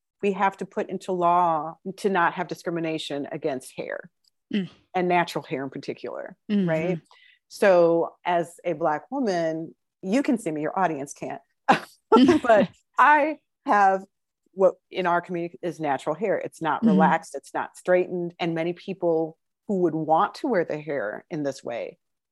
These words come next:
Speaker 1: choose not to in certain workplaces because they feel that it would negatively impact their career progression because they would be seen or they would be deemed as unprofessional or
Speaker 2: Mm-hmm.
Speaker 1: aggressive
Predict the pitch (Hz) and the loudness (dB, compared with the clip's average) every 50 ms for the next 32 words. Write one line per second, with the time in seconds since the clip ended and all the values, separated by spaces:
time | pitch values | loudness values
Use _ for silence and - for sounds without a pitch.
0 | _ _ _ - - - 311 311 311 269 220 226 214 220 240 - - - 247 202 | _ _ _ -12 -6 -2 0 0 0 0 0 0 2 0 0 -2 -6 -8 -6 -6
1 | 185 180 180 - 175 - - 170 165 156 175 202 202 - - - 147 151 - - | -6 -6 -4 -4 -4 -2 -4 -6 -4 -2 -2 -2 -2 -4 -6 -6 -6 -4 -6 -10
2 | 151 147 156 160 160 - 156 143 - - 151 151 - - 170 170 151 - 160 - | -12 -10 -10 -10 -8 -8 -8 -8 -6 -6 -8 -6 -6 -6 -6 -4 -2 -2 -2 -2
3 | - - 170 160 - 165 160 165 156 151 - _ - 175 165 170 180 202 214 247 | -2 -6 -10 -8 -8 -6 -6 -6 -6 -8 -10 _ -10 -8 -6 -4 -4 -4 -4 -4
4 | 214 - - 202 185 165 160 156 151 - - - 160 170 175 170 - - 151 143 | -6 -4 -4 -6 -4 -4 -4 -6 -6 -6 -8 -8 -8 -8 -8 -8 -6 -4 -2 -2
5 | 131 - - - - 156 151 151 - - 156 147 156 151 151 151 - - 151 156 | -4 -4 -8 -8 -8 -8 -8 -8 -8 -8 -6 -6 -6 -6 -6 -8 -8 -6 -4 -2
6 | 113 98 - - - - - - - 214 _ - 156 - 185 - - - 175 165 | -2 -2 -4 -10 -16 -14 -14 -14 -14 -16 _ -16 -12 -10 -10 -10 -6 -2 0 0
7 | 160 160 151 _ - 170 165 160 160 156 - 170 170 - - - - - - 233 | 0 -2 -4 _ -6 -4 -2 -2 -4 -4 -6 -8 -8 -8 -12 -20 -14 -10 -6 -4
8 | 240 233 233 226 226 220 220 220 208 202 - - 185 170 165 165 160 180 170 165 | -4 -4 -4 -4 -4 -4 -6 -6 -8 -6 -4 0 0 2 2 0 0 -2 -2 -4
9 | 160 - 170 165 147 - 196 208 214 214 214 - - 170 170 165 165 156 156 151 | -4 -8 -10 -8 -6 -4 -4 -4 -4 -4 -4 -4 -4 -2 0 0 0 -2 -2 -6
10 | 151 - _ _ _ _ _ _ _ _ _ - 196 196 220 214 - 240 233 - | -12 -20 _ _ _ _ _ _ _ _ _ 0 0 0 0 2 0 0 2 2
11 | 208 196 - - - - 185 180 180 180 175 175 170 170 175 - _ _ _ _ | 0 0 -2 -6 -10 -8 -6 -6 -6 -6 -6 -6 -8 -10 -12 -16 _ _ _ _
12 | _ - 220 208 180 170 165 165 - - 165 151 - 170 160 151 - - - - | _ -2 2 2 4 4 4 2 0 -2 -4 -2 0 0 0 0 -2 -6 -12 -12
13 | - | -12